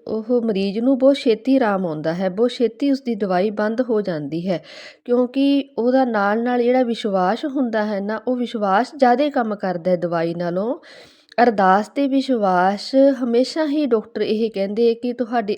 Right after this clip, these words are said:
ਅਰਦਾਸ ਨੇ ਤੇ ਵਿਸ਼ਵਾਸ ਨੇ ਕੰਮ ਕਰਨਾ ਹੈ।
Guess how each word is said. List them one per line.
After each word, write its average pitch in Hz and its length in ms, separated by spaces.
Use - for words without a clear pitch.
ਅਰਦਾਸ 196 420
ਨੇ 240 120
ਤੇ 240 160
ਵਿਸ਼ਵਾਸ 202 540
ਨੇ 262 160
ਕੰਮ 190 280
ਕਰਨਾ 175 400
ਹੈ। 214 260